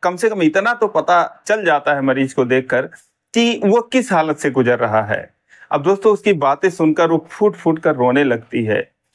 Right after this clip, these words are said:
वो कहती है कि "मुझे बचा लो और मैं वाकई में बहुत परेशान हूँ, पिछले छह महीने से मैं बहुत तकलीफों से गुजर रही हूँ।" अब दोस्तों, उसके बाद जो भास्कर था, वो एक पेन निकालता है, कुछ दवाएं लिखता है,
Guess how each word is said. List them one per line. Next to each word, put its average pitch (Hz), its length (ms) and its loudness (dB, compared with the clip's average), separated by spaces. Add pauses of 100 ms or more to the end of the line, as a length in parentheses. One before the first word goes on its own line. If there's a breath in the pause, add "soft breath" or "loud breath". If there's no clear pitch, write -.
(240)
वो 196 120 2
कहती 208 320 0
है 220 140 4
कि 214 120 -2
"मुझे 185 260 2
बचा 151 360 0
लो 117 260 -4 (440)
और 226 300 0 (140)
मैं 202 200 4
वाकई 196 380 0
में 208 160 -2
बहुत 147 260 -2
परेशान 131 500 -2
हूँ, 120 100 -2
पिछले 180 360 -2
छह 196 340 -4
महीने 143 320 0
से 151 140 -2
मैं 151 160 -2
बहुत 175 340 -2
तकलीफों 139 440 -2
से 143 140 -2
गुजर 113 300 -2
रही 113 200 0
हूँ।" 113 200 -8 (500)
अब 160 100 -6
दोस्तों, 170 300 2
उसके 160 180 -2
बाद 143 200 0
जो 127 100 -2
भास्कर 180 420 -2
था, 147 180 0 (460 soft breath)
वो 233 80 2
एक 254 200 -2
पेन 220 140 -2
निकालता 208 440 0
है, 214 100 2
कुछ 208 180 0
दवाएं 151 360 0
लिखता 175 340 -2
है, 160 260 -4